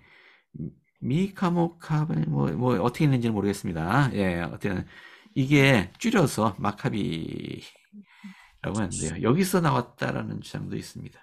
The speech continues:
마카비. 음. 자, 그로부터 사실은 마카비 반란이, 이 혁명이 성공한 거는 당시 그리스 이제 문화가 크게 쇠퇴해서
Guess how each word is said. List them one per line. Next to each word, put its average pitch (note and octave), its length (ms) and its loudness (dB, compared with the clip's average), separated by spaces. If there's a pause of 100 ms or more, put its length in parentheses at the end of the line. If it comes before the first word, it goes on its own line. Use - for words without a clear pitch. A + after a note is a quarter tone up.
(140)
마카비. - 340 -18 (800)
음. F2 180 -10 (2250)
자, C#3 400 2
그로부터 G3 600 4 (800)
사실은 F3+ 480 2
마카비 F3+ 720 4
반란이, G#2 680 -2 (680)
이 - 60 -8
혁명이 E3 540 2
성공한 G#3 480 0
거는 G2+ 300 -2 (400)
당시 D#3 720 0 (340)
그리스 C#3+ 760 0
이제 G2+ 280 -2 (300)
문화가 G2+ 600 0
크게 - 240 0
쇠퇴해서 A#2+ 680 0